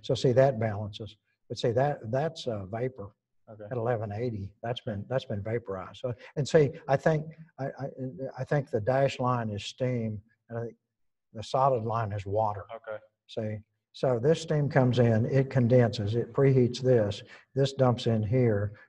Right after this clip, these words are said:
Speaker 1: this dumps in here, and this guy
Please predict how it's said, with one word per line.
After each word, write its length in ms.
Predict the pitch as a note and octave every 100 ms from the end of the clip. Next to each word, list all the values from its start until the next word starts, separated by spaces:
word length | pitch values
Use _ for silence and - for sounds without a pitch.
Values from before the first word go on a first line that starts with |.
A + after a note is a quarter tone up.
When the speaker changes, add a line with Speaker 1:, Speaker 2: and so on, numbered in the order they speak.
| _
Speaker 1:
this 420 | A#2 C#3+ C#3 - - _ _ -
dumps 300 | A#2+ A2 -
in 180 | G#2+
here, 580 | G2+ D3 C#3 A2 G2+ G#2 _ _ _ _ A#2+
and 340 | A2 G#2+ A2+
this 200 | D3+ D3+ -
guy 380 | G#2+ G#2+ G#2+